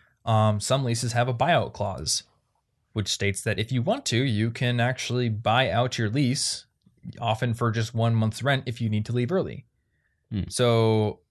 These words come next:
Speaker 1: you know, somebody who didn't know that might think, "Oh, I can't get out of my lease,"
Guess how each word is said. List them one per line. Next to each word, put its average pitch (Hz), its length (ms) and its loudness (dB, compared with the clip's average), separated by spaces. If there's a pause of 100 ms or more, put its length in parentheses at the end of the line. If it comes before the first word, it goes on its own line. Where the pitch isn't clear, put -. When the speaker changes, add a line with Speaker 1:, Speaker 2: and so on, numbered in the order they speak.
(140)
Speaker 1:
you 117 80 -4
know, 113 180 2
somebody 123 300 2
who 117 80 2
didn't 113 240 2
know 120 160 4
that 113 260 4
might 113 200 -2
think, 113 240 0
"Oh, 151 160 4
I 113 80 4
can't 120 260 -2
get 123 160 4
out 123 40 4
of 123 40 0
my 120 80 2
lease," 135 540 -2